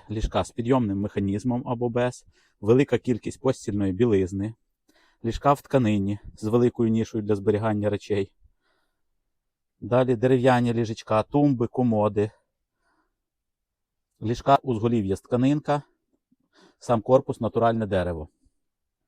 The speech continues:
Велика кількість ковдр, постільні набори для дорослих та дітей. Звертаю увагу на ліжка машинки,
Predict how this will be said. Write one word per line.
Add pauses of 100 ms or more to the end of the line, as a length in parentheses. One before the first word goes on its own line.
(680)
Велика
кількість
ковдр, (420)
постільні
набори
для
дорослих
та
дітей. (680)
Звертаю
увагу
на
ліжка
машинки,